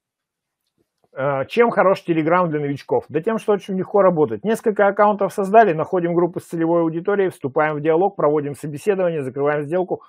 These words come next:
получаем свои честно заработанные. Да?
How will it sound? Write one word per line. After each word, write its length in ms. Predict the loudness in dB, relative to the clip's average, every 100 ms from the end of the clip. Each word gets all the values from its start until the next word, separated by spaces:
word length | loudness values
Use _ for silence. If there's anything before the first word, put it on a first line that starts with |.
| _
получаем 440 | -4 0 2 0 0
свои 260 | -2 -4 -2 -2 -2 _
честно 360 | -4 -4 -4
заработанные. 580 | -4 -2 -4 -6 -8 -12 _ _ _ _ _ _ 0
Да? 200 | 2